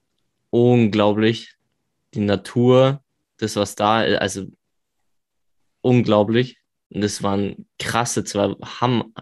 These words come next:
krasse zwei Wochen. Ähm, das heißt, da würde ich auf jeden Fall wieder hin und würde es jedem empfehlen. So die unberührteste Insel, also du kannst nicht mal ganz um die Insel rumfahren, weil im Norden ist nur Küste.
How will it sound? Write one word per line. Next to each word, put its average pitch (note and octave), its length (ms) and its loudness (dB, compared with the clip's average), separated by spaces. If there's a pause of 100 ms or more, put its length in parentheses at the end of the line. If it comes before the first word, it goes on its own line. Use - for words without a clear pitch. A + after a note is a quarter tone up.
krasse A#2 440 -6
zwei F#2+ 280 -4
Wochen. A#2+ 340 -6 (800)
Ähm, G2 400 0
das F#2+ 180 -6
heißt, G2 240 -4
da G#2 220 0
würde G#2 140 0
ich - 180 -10
auf F#2 120 -4
jeden A2 380 0
Fall G2+ 480 -2
wieder G2 160 -2
hin A#2 240 -2
und G2+ 140 -4
würde G2+ 140 -2
es - 200 -18
jedem G#2+ 220 2
empfehlen. G#2+ 800 0
So - 240 -12
die F#2 240 -4
unberührteste A2 840 0
Insel, A#2 440 0
also F#2+ 160 0
du F#2 80 -8
kannst G2 260 -6
nicht G2 100 -4
mal F#2+ 120 -4
ganz G2 240 -2
um G2 160 -4
die F#2+ 80 -4
Insel F#2+ 260 -4
rumfahren, A2 540 0
weil G2+ 160 -2
im F#2+ 140 -4
Norden G2+ 340 0
ist F#2+ 160 -6
nur G2+ 160 -4
Küste. C#3 480 -4